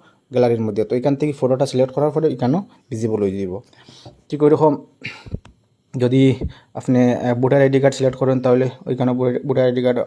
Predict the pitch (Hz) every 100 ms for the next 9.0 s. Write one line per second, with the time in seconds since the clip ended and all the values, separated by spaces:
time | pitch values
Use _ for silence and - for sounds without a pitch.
0 | - - 123 127 123 120 113 113 113 127
1 | 131 - 165 175 180 147 151 160 127 120
2 | 127 123 110 - 214 - _ 127 107 87
3 | 101 120 _ _ - - - - _ 160
4 | 160 190 147 147 151 160 160 165 165 165
5 | 185 185 143 139 151 156 135 131 165 165
6 | 143 123 135 135 147 117 113 113 - 110
7 | 120 147 180 147 160 160 156 156 139 131
8 | 143 123 139 - 143 139 127 104 117